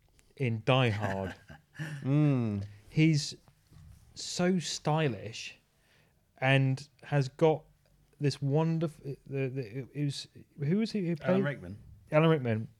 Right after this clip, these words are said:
Speaker 1: played
Speaker 2: Mm.
Speaker 1: brilliantly by Alan Rickman. This, this sort of stage presence. When he fir-, when you first meet him and he comes into that tower and they, they start taking over the place, he's got this air of sort of sophisticated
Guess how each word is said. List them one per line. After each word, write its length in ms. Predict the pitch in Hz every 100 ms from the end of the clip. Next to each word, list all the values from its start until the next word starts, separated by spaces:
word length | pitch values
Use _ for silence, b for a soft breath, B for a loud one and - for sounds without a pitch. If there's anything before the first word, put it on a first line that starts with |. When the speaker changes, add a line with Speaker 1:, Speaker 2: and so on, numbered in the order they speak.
| _
Speaker 1:
played 160 | - 139
Speaker 2:
Mm. 100 | 113
Speaker 1:
brilliantly 460 | 180 175 170 147 -
by 160 | 92
Alan 240 | 95 95 101
Rickman. 340 | 101 101 101 101 b b b _
This, 180 | 135 -
this 220 | - 147 -
sort 100 | 143
of 60 |
stage 360 | 135 160 156 151
presence. 600 | - 139 110 98 - -
When 140 | 135 147
he 60 |
fir-, 200 | 147 185
when 120 | 175 170
you 80 |
first 260 | 165 180 156
meet 240 | 147 147
him 80 | 127
and 80 | 120
he 60 | 113
comes 320 | - 131 123
into 240 | 127 117
that 180 | - 107
tower 480 | - 127 120 101 92
and 120 | 95 101
they, 200 | 101 107
they 160 | 104
start 360 | 101 120 104 101 - _ -
taking 320 | 120 107 110
over 220 | 107 107
the 60 | 92
place, 360 | - - - - b b b b
he's 160 | 131 120
got 240 | 151 151
this 200 | 143 - -
air 480 | 139 147 143 135
of 120 | 120 110 -
sort 140 | 120
of 120 | 113
sophisticated 840 | - - - 160 - 143 - 131